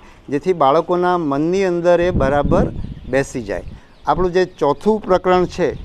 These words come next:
એ બાળકોની જાતીય સતામણી કઈ રીતે અટકાવવી. એક અભ્યાસ મુજબ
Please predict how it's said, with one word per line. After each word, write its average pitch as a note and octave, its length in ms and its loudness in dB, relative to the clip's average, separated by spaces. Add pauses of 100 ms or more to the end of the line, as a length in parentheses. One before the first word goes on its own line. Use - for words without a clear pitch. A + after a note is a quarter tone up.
(240)
એ F3 100 -2
બાળકોની E3+ 640 0
જાતીય C3+ 540 -2
સતામણી E3 720 0
કઈ D3 240 -2
રીતે D3 300 -4
અટકાવવી. B2 720 -4 (440)
એક F3 200 0
અભ્યાસ D#3 420 -2
મુજબ E3 380 -2